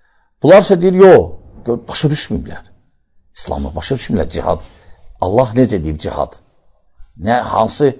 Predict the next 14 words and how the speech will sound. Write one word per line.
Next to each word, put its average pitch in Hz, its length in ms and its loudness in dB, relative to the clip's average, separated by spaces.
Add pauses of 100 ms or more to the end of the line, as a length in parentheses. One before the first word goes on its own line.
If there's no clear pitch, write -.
(220)
səbəblər 107 520 0
olanda, 95 360 0
hansı 113 300 0
qaydalara 104 500 2
əsasən? 82 600 -8 (840)
Allah 151 360 6
deyən, 139 360 4
Rasul 151 360 0
deyən 117 300 2
cihadda, 131 560 2
sallallahu 107 360 2
əleyhi 87 100 -4
və 101 40 -2
səlləmin, 78 260 -2